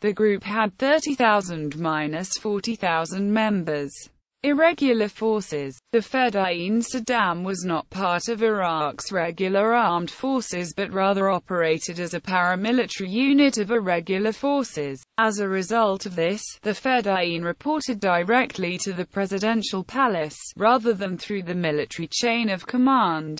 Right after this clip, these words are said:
Whilst paramilitary, the Fedayeen were not an elite military force, often receiving just basic training and operating without heavy weapons.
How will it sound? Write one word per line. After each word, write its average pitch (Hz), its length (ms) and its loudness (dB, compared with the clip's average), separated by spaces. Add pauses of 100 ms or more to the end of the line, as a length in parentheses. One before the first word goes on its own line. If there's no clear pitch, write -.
(140)
Whilst 247 640 2
paramilitary, 185 1000 2
the 220 60 0
Fedayeen 190 800 0
were 160 280 0
not 170 300 -4
an 190 100 -4
elite 175 360 -4
military 180 520 -2
force, 208 540 0 (120)
often 240 400 0
receiving 220 640 0
just 214 300 0
basic 214 480 0
training 180 800 2
and 175 100 -2
operating 175 880 2
without 175 460 0
heavy 196 340 0
weapons. 143 800 -6